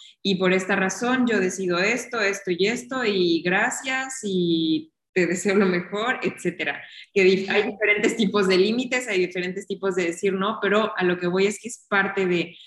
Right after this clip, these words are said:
Speaker 1: el proceso de, del amor propio. Y ahora me gustaría ya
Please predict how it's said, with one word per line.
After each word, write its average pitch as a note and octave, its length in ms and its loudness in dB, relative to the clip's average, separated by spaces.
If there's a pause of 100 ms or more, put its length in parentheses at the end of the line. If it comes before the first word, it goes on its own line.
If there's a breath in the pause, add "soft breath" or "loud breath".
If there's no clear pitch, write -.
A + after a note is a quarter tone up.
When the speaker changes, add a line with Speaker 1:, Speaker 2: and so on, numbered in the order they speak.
(140)
Speaker 1:
el F3+ 180 4
proceso F#3 600 0
de, D#3+ 400 0
del F3 160 2
amor F3 360 -2
propio. E3+ 480 -6 (420 loud breath)
Y A#3 120 4
ahora B3 500 4 (200)
me A3 120 4
gustaría G#3 520 0
ya G#3 320 0